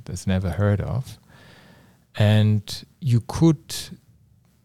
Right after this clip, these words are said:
essentially end up in a situation where reality is, where no one trusts anymore in what you see or hear. Trust is a fundamental condition of any functioning society. It's,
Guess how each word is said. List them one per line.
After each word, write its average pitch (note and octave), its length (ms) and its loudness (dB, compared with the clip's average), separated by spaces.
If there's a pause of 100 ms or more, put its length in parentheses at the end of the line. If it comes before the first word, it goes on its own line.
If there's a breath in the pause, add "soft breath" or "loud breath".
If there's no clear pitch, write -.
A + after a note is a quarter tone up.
(240)
essentially C3+ 720 2
end A2+ 200 2
up A#2 220 0
in A2 80 0
a G#2+ 80 0
situation A#2 760 -2
where A2 360 2
reality G#2+ 1000 2
is, - 720 -8 (240)
where G#2+ 160 2
no A#2 140 6
one A2+ 180 4
trusts - 480 -2
anymore C#2 460 -4 (720)
in F2+ 400 -2 (120)
what F#2 240 -4
you F2 80 -2
see A2 260 0
or F#2 120 0
hear. - 440 -4 (920)
Trust - 540 0
is A2 240 0
a G#2 160 2
fundamental B2 800 0
condition A2 600 -2
of G2 180 -4
any A2 280 2
functioning G2+ 520 0
society. - 600 -2
It's, - 560 -12